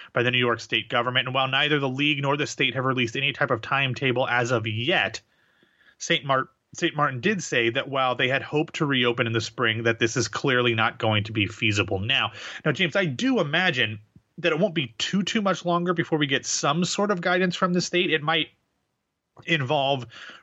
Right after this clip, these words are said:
reduced capacity reopenings at first, which won't really help Broadway, but could maybe help some other theaters around the city, James. But I, I just, I, I think at some point we will get some sort of announcement.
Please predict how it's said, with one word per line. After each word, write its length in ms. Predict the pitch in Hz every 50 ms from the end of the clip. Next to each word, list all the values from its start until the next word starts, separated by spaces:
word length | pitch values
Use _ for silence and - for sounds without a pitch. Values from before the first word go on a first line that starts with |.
| -
reduced 460 | - 131 135 123 110 143 147 135 - -
capacity 580 | - 113 - 123 127 131 131 - - 175 160
reopenings 580 | 151 160 156 147 151 156 - 160 151 147 135 127
at 100 | 131 -
first, 380 | - - 175 170 190 180 -
which 140 | - 139 -
won't 180 | 143 131 123 117
really 200 | 120 113 113 113
help 260 | 104 117 104 107 123
Broadway, 400 | 120 131 120 123 120 117 113 113
but 160 | 113 110 104
could 260 | - 143 123 113 110 - - - - - - -
maybe 200 | 143 139 127 127
help 200 | 117 127 127 110
some 140 | - 131 123
other 160 | 117 113 117
theaters 320 | 110 - 127 113 113 104 113
around 140 | 110 104
the 80 | 101 95
city, 320 | 98 - - 156 131 123
James. 280 | 113 120 120 117 113 107
But 140 | 107 131 120 - -
I, 200 | 131 127 104 131
I 40 | 123
just, 280 | 101 135 117 113 - _ _ - - - - - - - - -
I, 120 | 131 139
I 160 | 139 139 131
think 160 | - 165 139
at 100 | 147 -
some 280 | - - - 220 214 180
point 420 | - - - 165 143 135 - - _ _ _ _ -
we 220 | 165 139 139 135
will 180 | 127 127 127 120
get 320 | 110 131 123 120 120 120 - _ _ _ _ _ _ _ _ _ -
some 540 | - - - - - 208 175 165 156 139 120
sort 320 | - - - 151 131 120
of 80 | 117 110
announcement. 640 | 117 113 113 110 110 107 - - 123 107 107 107